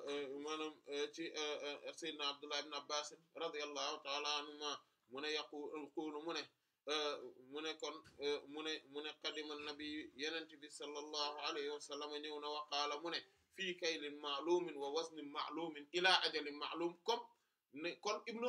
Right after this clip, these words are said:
Uyayna yi mu solo yëpp loolu la, maanaam moom yi mu solo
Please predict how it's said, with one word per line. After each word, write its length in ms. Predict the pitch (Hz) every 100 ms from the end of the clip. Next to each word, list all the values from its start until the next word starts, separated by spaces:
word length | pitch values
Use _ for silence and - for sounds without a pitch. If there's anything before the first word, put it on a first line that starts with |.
| 226
Uyayna 300 | 196 147 147 - _ _ _
yi 100 | 170 233
mu 100 | 254
solo 280 | 233 196
yëpp 200 | 180 220 -
loolu 260 | 139 170 139
la, 140 | 117 - _
maanaam 300 | 135 170 170
moom 200 | 180 175
yi 140 | 151 175
mu 100 | 226
solo 360 | 208 160 -